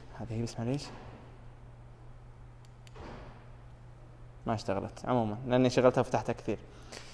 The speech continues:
إنارة جميلة جدا، آه، فتحات العادم الطربية. الإنارة اللي موجودة هنا أيضا ولا أروع، المحرك الموجود هنا في الخلف محرك جميل جدا، والجناح ولا أروع. خلونا ندخل السيارة من الداخل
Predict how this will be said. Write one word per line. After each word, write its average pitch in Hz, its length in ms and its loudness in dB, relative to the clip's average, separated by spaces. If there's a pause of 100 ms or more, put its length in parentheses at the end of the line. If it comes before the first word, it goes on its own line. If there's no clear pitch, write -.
(440)
إنارة 131 380 8
جميلة 113 500 6
جدا، 127 380 4 (360)
آه، 107 140 0
فتحات - 460 2
العادم 113 440 6 (400)
الطربية. 127 720 8 (220)
الإنارة 131 360 8
اللي 147 100 8
موجودة 139 340 6
هنا 127 220 4
أيضا 120 280 6 (480)
ولا 120 300 10
أروع، 123 320 10
المحرك 123 460 4
الموجود 120 520 10 (540)
هنا 123 180 10
في 120 300 4
الخلف 135 520 6
محرك 117 340 0
جميل 127 240 8
جدا، 123 340 6
والجناح 117 520 4 (460)
ولا 120 280 12
أروع. 107 180 8
خلونا 170 360 8
ندخل 135 200 0
السيارة 117 340 4
من 107 100 2
الداخل 123 440 6